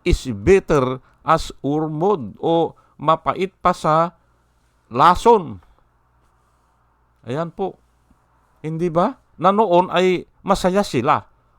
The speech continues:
o kakutsaba niya. Pero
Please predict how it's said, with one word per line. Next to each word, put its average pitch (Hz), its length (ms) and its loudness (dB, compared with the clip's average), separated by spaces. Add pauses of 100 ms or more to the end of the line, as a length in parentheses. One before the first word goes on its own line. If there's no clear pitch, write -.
o 160 640 0 (480)
kakutsaba 170 640 2
niya. 131 320 0 (320)
Pero 240 320 0